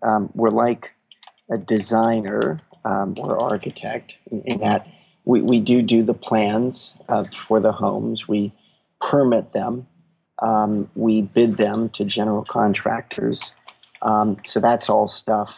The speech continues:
you would have from a, um, uh, from a architect if you were to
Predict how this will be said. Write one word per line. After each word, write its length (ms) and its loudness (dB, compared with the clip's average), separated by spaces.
you 240 -4
would 160 -4
have 380 -4
from 340 0
a, 360 0
um, 520 0
uh, 220 -2
from 200 0
a 260 -4
architect 560 -4
if 140 -14
you 100 -4
were 80 -2
to 160 -8